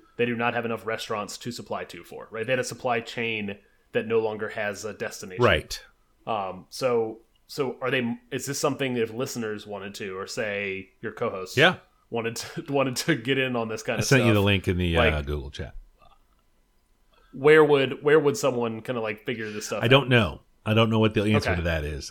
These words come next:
Speaker 2: I imagine if you
Speaker 1: Okay.
Speaker 2: Googled wholesale seafood or wholesale
Speaker 1: Yeah.
Speaker 2: beef, um,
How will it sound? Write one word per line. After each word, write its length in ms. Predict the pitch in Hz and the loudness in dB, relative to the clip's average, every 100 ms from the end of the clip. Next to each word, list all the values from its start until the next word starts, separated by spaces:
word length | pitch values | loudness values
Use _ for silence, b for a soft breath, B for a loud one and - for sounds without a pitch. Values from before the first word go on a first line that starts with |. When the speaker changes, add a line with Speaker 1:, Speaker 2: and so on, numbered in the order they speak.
| - | -2
Speaker 2:
I 100 | 110 | 0
imagine 380 | 107 110 120 131 | 2 2 2 2
if 100 | 110 | 2
you 140 | 104 | 0
Speaker 1:
Okay. 160 | 143 151 | 0 0
Speaker 2:
Googled 500 | 117 117 110 107 101 | 4 6 6 4 2
wholesale 840 | - - 107 113 113 - 107 101 95 | -6 -8 -2 0 0 0 0 0 -2
seafood 720 | - 107 - 82 78 78 85 _ b b b | -2 -4 -2 -4 -4 -6 -10 _ b b b
or 160 | 95 87 | -6 -6
wholesale 800 | - - 110 113 147 101 98 95 | -6 -2 2 6 6 4 4 2
Speaker 1:
Yeah. 60 | 85 | 2
Speaker 2:
beef, 540 | 95 90 80 - - _ _ _ _ _ _ _ | -2 -2 -4 -10 -20 _ _ _ _ _ _ _
um, 560 | 82 85 82 82 85 | -6 -4 -4 -4 -6